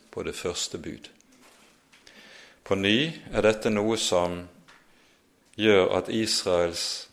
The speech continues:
gudstro kommer til å skille seg fullstendig fra det vi finner i hedenskapet. For i hedenskapet er nettopp magi, eh, spådomskunst og alt det som hører til det, en i-,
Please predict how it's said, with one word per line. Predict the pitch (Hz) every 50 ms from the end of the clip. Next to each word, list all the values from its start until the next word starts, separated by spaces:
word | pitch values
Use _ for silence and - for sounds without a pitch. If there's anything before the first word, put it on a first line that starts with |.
| - _ _ _ _ _ -
gudstro | 98 110 104 - - - - - 101 104 110 - - - _ _ _ _ - _ _ _ -
kommer | - 104 101 110 107
til | 107 - 101 95
å | 90
skille | - - 95 95 104 104 95
seg | - - 90 87 85 85 82 82 - - - - _ _ _ _ _ _ _ -
fullstendig | - 98 - - - - - 139 135 131 117 90 80 80 98 120 131 - - -
fra | - - 104
det | 95 104 101 92
vi | 87 -
finner | - - 101 92 85 80 80 78
i | 73
hedenskapet. | 73 85 82 87 92 87 - - - - - - - - - - _ _ _ _ _ _ _ - - - _ _
For | _ - 107
i | 95
hedenskapet | 98 110 110 113 139 135 - - - 90 85 87 - - 98
er | 92
nettopp | 110 120 120 120 - - 95 92 - - - - - - - - - - _ _ _ _ - 101
magi, | 92 92 90 90 87 101 107 117 139 160 160 - - _ _ _ _ _ _ _ _ _ _ _ _ _ _ _ _ _ _ -
eh, | 95 95 92 92 92 92
spådomskunst | 92 - - - - 101 104 113 113 117 117 117 - - - - 107 120 135 135 - - - - - - - _ -
og | - 110 110 107
alt | 101 - - -
det | - 107 101
som | - - 107 90
hører | 90 92 85 87 90 -
til | - - 113 101 92 87
det, | 85 95 104 - 71 - - - _ _ _ _ _ _ - _ - _ -
en | - 101 95 101
i-, | - 101 104